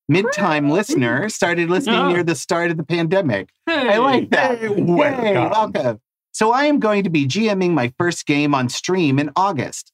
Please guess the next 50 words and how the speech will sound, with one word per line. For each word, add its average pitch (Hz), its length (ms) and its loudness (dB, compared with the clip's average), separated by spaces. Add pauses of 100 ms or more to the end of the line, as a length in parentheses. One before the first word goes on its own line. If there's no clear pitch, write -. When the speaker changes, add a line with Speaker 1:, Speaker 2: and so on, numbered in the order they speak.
Speaker 1:
I'm 123 160 2
very - 260 2
Speaker 2:
Woo! 339 60 0
Speaker 1:
excited 139 500 -2
for 131 140 -2
this 127 260 -2
as 143 100 -2
well 1017 260 2
as 932 200 -2
kinda 139 260 0
nervous. 190 540 -4 (340)
I 131 100 0
am 139 180 0
rather 190 260 0
inexperienced 143 840 -2
when 143 80 -4
it 131 100 -4
comes 135 280 -2
to 143 80 -4
being 131 320 0
the 131 60 2
G 127 300 0
M, 98 300 -2 (240)
and 175 160 0
as 196 200 0
such, 131 360 -4
there 123 160 0
are 120 40 -2
some 135 220 -2
things 156 240 -2
I'm 143 160 0
nervous 127 340 0
about 104 280 -2
handling. 117 580 -4 (240)
So 160 140 0
I 160 80 2
have 175 220 -2
three 220 300 -2
players, 147 640 0 (380)
two 269 260 0
of 160 140 -2
whom 151 380 0
I've 131 320 -2
played 147 380 -2
with 123 280 0
for 117 220 -2
about 120 300 -2
two 151 280 0
odd 117 240 0
years, 110 460 -2